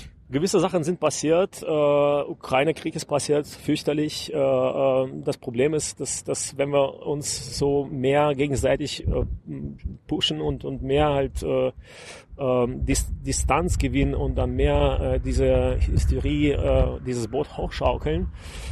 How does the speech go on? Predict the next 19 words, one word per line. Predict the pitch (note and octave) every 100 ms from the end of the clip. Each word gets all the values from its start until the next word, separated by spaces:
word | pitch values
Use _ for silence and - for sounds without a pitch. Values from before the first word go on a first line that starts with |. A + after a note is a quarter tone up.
| -
ähm, | - C3+ C3 C#3 - E3 E3+ F3+ - -
ich | F3 D3
glaub, | C3+ C#3+ F3
das | D3+ C#3+
kann | - D#3 D#3+
durchaus | E3 D3 D3+ D3+
zu | D3+
einem | C#3 C3
Krieg | - E3+ -
führen | D3+ D3
oder, | D3+ C#3+ C#3 C3+ C3 -
ich | -
meine, | C3+ B2+
wir | A#2
haben | G#3
ja | G3
schon | C3 B2+ A#2+ A#2
halt, | G#2+ A2 -
äh, | B2 A2+ A2+